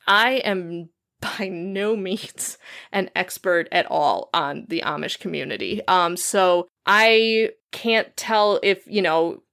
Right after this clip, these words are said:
it seem-, it seems to be, I don't know if, I did not look this up. I don't know if Linda Castillo herself was part of the Amish community or if she just lives in the area and is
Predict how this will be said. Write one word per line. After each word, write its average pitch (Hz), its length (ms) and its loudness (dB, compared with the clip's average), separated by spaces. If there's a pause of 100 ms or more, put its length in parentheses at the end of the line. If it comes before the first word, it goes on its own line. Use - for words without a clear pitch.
(160)
it 220 180 2
seem-, 285 400 0
it 202 200 2
seems 262 520 -2
to 240 160 0
be, 190 460 -2
I 190 80 4
don't 220 240 2
know 214 340 2
if, 196 380 2 (440)
I - 60 -12
did 185 180 -2
not 185 220 -2
look 190 160 -4
this 196 160 -4
up. 185 120 -4
I - 60 -2
don't 190 220 -2
know 208 160 0
if 208 120 -6
Linda 196 200 -2
Castillo 190 720 0
herself 185 560 -2
was 302 320 -2 (140)
part 285 160 2
of 277 80 0
the 277 120 2
Amish 254 280 2
community 254 580 0
or 196 340 4
if 190 220 2
she 202 400 -4
just 180 320 -4
lives 196 220 2
in 202 80 2
the 185 100 0
area 175 440 4
and 175 160 -2
is 170 400 -4